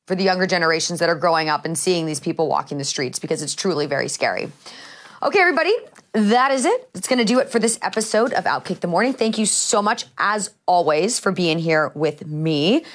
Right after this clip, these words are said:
New episode tomorrow. Until then, find me on social media at Charlie on T V. I have got some good, um,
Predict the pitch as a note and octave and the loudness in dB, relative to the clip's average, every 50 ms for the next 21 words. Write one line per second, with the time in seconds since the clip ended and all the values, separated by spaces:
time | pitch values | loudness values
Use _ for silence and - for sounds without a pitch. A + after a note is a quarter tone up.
0 | - - - - - - - A3 A3+ A3 G#3 G#3+ - - G3+ G3+ - - - G3+ | -20 -20 -20 -20 -8 -2 2 4 4 4 2 0 0 0 0 0 -2 0 0 2
1 | F3+ E3 E3+ F#3+ G#3+ B3 A#3+ F#3+ F#3+ - F3 E3 E3 F3+ G3 A3+ A3+ G3+ - G3 | 2 4 4 2 2 2 0 0 0 0 0 2 2 2 2 0 0 0 0 0
2 | F#3 F#3+ G3 F#3+ F#3+ F#3+ - - F3+ F#3+ G#3+ A3 - - A3 G#3+ A3+ - - G#3+ | 0 0 0 0 0 0 0 0 -2 0 0 -2 0 0 2 2 2 0 0 0
3 | G#3+ G3+ F#3+ G3 G#3 A3+ A3 - - - F#3+ - - - - G#3 G#3 G#3 G#3+ G#3 | 0 2 2 2 2 2 2 2 2 0 -4 -4 -6 -6 -2 0 2 2 2 2
4 | G#3+ G#3 - - F3 F#3+ F#3 G3 F#3 - F#3+ F#3 F3+ E3 F#3 G3+ G3+ G#3 G#3 - | 2 0 0 0 0 0 0 -2 -2 -4 -4 -4 -2 0 0 2 2 2 2 0
5 | - E3 G3+ G#3 A3 G#3 A3+ A3 G#3+ G#3 - - - _ _ _ _ _ _ _ | 0 -2 -2 -2 -2 0 0 2 2 0 -2 -4 -10 _ _ _ _ _ _ _
6 | _ _ _ _ _ _ - - - - C4 B3 G#3+ - D4+ E4 C4+ D4+ C#4+ C#4 | _ _ _ _ _ _ -8 -4 -2 0 2 2 4 4 4 4 4 4 4 4
7 | C4+ C4+ C4 B3 B3+ C4 B3+ B3+ B3 | 4 4 2 2 2 2 2 2 0